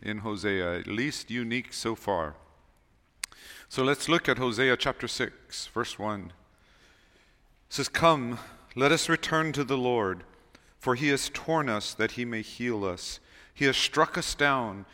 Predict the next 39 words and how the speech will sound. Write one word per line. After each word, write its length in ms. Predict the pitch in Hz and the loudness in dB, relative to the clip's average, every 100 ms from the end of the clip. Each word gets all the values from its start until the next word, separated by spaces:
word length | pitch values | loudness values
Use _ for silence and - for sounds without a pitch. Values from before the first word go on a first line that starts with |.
| - | -12
and 160 | - 117 | -6 -6
he 200 | - 139 | -4 -4
will 180 | 131 131 | -2 -2
bind 420 | 101 110 117 113 | 2 2 2 -2
us 200 | 110 - | -4 -2
up. 260 | 95 - - _ _ _ _ _ - _ _ _ _ - | -2 -4 -12 _ _ _ _ _ -20 _ _ _ _ 2
After 260 | 139 - | 2 2
two 360 | 156 - 175 190 | -6 -4 -2 0
days 480 | 165 160 120 95 - | 2 2 0 -2 -4
he 100 | 123 | -2
will 140 | 120 | -2
revive 580 | 107 107 92 107 120 107 | -2 -2 4 4 4 2
us. 240 | 104 101 - - - - | 0 -2 -8 -18 -8 -2
On 140 | 127 | 0
the 100 | - | 0
third 460 | - - 170 180 139 | 0 2 4 4 4
day 240 | 123 113 | 4 4
he 160 | 110 127 | 0 -4
will 180 | 123 | -4
raise 340 | 104 110 120 117 | 0 2 2 0
us 220 | 107 - | -2 2
up, 240 | 104 - - - | 2 0 -10 -6
that 140 | 117 - | -4 -2
we 140 | 117 | -2
may 180 | 113 110 | -2 0
live 400 | 110 113 131 110 | 0 0 -2 -2
before 420 | 117 - 104 104 | -6 -6 -4 -4
him. 320 | 104 92 87 92 _ _ _ _ _ _ _ - | -6 -8 -12 -16 _ _ _ _ _ _ _ -4
Let 220 | 120 139 | 0 0
us 240 | 135 - | 0 -2
know." 400 | 117 117 104 92 92 _ _ - - | -2 -2 -2 -6 -12 _ _ -12 0
Let 160 | 147 | 0
us 120 | 165 | 0
press 340 | - - 160 - | -2 -4 -2 0
on 260 | 143 139 | 0 0
to 120 | 123 123 | -2 -4
know 220 | 120 123 | -2 -2
the 100 | 120 | -2
Lord. 380 | 117 120 113 | 0 2 2